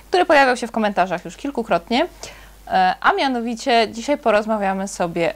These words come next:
o kolorowych soczewkach. Powiem Wam, jak, e, dbać, jak zakładać, e,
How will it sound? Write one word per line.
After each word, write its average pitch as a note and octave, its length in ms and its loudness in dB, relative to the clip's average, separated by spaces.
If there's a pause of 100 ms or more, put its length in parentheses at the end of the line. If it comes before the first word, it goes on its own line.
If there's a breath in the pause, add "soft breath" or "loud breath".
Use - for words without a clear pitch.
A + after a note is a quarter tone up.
o D#3+ 380 2
kolorowych B3+ 480 2
soczewkach. - 640 -8 (140)
Powiem A#3+ 360 4
Wam, F#3+ 340 4 (200)
jak, E3+ 340 0
e, D#3 200 -4
dbać, B3 480 2
jak E3 200 -6
zakładać, C#4 800 2 (160)
e, F#3+ 340 0